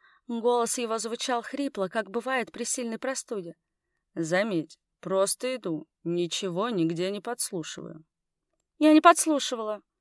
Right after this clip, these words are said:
«Да неужели? Тогда что ты здесь делаешь?»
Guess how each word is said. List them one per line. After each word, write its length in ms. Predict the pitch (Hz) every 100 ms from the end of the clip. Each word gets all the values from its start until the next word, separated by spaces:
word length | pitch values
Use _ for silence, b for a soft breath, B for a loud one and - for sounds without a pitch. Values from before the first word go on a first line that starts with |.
| _ _ _ _ -
«Да 260 | 277 294
неужели? 680 | 320 339 330 185 175 151 151 _ _ _ _ _ _ _ _ -
Тогда 300 | 330 294 320
что 220 | - 302
ты 140 | 220
здесь 300 | 180 165 165
делаешь?» 540 | 147 151 156 180 -